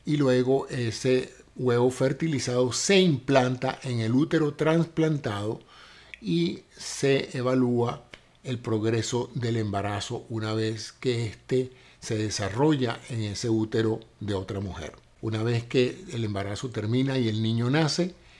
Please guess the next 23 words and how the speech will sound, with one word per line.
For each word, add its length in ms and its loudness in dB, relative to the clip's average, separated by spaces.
es 140 -10
perfectamente 960 -4
factible 800 -2
retirar 720 0
ese 220 -2
útero 500 0
que 120 -4
ya 160 -6
cumplió 440 -2
su 340 -6
función 720 0
y, 380 0
eh, 460 -14
poder 480 0
evitar 640 0
co-, 160 -10
tener 340 -2
que 160 -6
continuar 560 -4
dando 480 0
el 260 0
tratamiento 640 -2
inmunosupresivo. 1080 -4